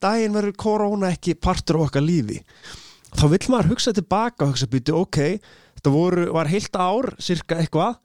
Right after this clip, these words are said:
sem var mjög erfitt, en ég allavega fór í gegnum þetta og reyndi að gera mitt besta og ég reyndi að hafa góð áhrif og mér leiði ekkert alltaf vel og ég leyfði mér alveg að líða illa líka sem er bara eðlilegt.“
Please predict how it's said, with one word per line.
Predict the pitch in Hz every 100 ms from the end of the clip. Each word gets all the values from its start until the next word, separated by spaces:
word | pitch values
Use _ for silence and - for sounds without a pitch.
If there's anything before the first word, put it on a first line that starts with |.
| _ _ _ _ -
sem | 160
var | 156
mjög | 156 156
erfitt, | 190 190 131 196 - - _ _ _ _ -
en | 135
ég | 170 240
allavega | 277 - 294 254 214
fór | - 240
í | 208
gegnum | 214 214 170
þetta | 151 143
og | 143
reyndi | 175 170 - 135
að | 123 117
gera | 143 127
mitt | 117 -
besta | 104 - -
og | 113
ég | 151 160
reyndi | 185 240 -
að | 123 120
hafa | 110
góð | 107 117 117
áhrif | 113 - 101 - - -
og | -
mér | 139
leiði | 156 170 156
ekkert | 151
alltaf | 196 214 - 190
vel | 127 131 160 - - 92 - _
og | 123
ég | 127
leyfði | 151 170 160
mér | 147
alveg | 151 139
að | 143
líða | 151 143 -
illa | 143
líka | 139 196 - 117
sem | 123
er | 117
bara | 117 120
eðlilegt.“ | 151 127 113 139 -